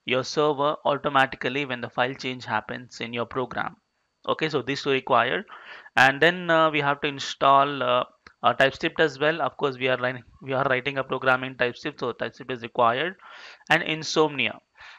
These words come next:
So Insomnia and Postman both comes under the same category to test the backend A P I. So we're gonna develop backend rest A P I. So to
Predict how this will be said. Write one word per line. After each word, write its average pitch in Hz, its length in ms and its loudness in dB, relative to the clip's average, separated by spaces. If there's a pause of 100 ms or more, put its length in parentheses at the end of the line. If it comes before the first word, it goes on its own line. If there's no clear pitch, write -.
So 147 140 2
Insomnia 180 600 2
and 147 260 4
Postman 151 560 -2
both 147 280 -2
comes 131 300 -10
under 131 220 -2
the 120 120 -6
same 143 280 -4
category 123 680 -4
to - 140 -6 (120)
test - 260 -2
the 135 80 0
backend 120 380 -2
A 123 80 -6
P - 180 -8
I. - 120 -4 (520)
So 143 80 0
we're 143 140 4
gonna 165 260 0
develop 143 380 -2 (480)
backend 135 420 2
rest 135 260 -4
A 127 80 0
P 117 200 -6
I. 110 140 -4
So 165 240 -4 (120)
to 165 100 0